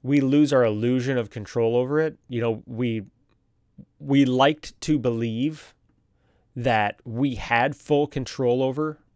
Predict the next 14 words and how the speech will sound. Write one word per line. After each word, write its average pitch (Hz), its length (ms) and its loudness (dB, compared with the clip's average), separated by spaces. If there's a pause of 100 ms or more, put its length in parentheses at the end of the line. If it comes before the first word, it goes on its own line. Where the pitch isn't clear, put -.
(320)
whatever 123 500 2
it 127 60 0
is 123 180 -2
that 113 220 -2
was 110 420 -4 (680)
part 135 200 0
of 120 100 0
our 120 100 2
life. 107 460 -4 (1160)
And 127 160 0
then 127 140 2
we 123 100 2
get 123 140 2
angry 127 500 -4